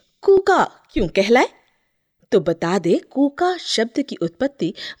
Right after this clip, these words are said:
बड़ी दिलचस्प है। बाबा राम सिंह के शिष्य गुरबानी का पाठ हाई पिच वाली एक विशेष शैली में करते थे, मानो कूक रहे हों। <laughs> इस तरह बाबा राम सिंह के शिष्य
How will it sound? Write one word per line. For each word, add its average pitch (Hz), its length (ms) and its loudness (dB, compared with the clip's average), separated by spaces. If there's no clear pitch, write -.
बड़ी 403 280 6
दिलचस्प 190 600 0
है। 156 240 -10
बाबा 233 300 2
राम 208 280 2
सिंह 320 340 2
के 339 100 2
शिष्य - 440 0
गुरबानी 330 480 4
का 403 120 4
पाठ 330 280 0
हाई 427 360 0
पिच 185 200 2
वाली 185 340 2
एक 285 240 0
विशेष 294 500 2
शैली 240 280 4
में 220 180 2
करते 190 440 0
थे, 156 120 -4
मानो 277 400 6
कूक 453 300 6
रहे 190 240 2
हों। 156 160 -6
<laughs> - 800 -6
इस 254 180 0
तरह 208 280 2
बाबा 175 340 0
राम 175 240 0
सिंह 311 280 2
के 285 80 2
शिष्य - 420 -2